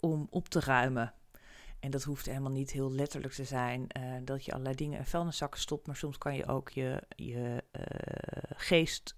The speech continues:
opruimen of is er iets op te ruimen. Maar goed,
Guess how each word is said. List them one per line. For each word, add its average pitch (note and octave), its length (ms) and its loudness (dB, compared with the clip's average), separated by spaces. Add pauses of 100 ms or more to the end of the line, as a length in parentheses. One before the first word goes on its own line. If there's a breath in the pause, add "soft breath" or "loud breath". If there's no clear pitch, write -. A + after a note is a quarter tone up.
opruimen B2 680 4
of - 180 -8
is C#3 160 -4
er - 120 -6
iets - 320 -4
op C#3 120 -4 (220)
te - 260 -4
ruimen. A2+ 420 -6 (680 loud breath)
Maar E3 100 4
goed, - 220 -2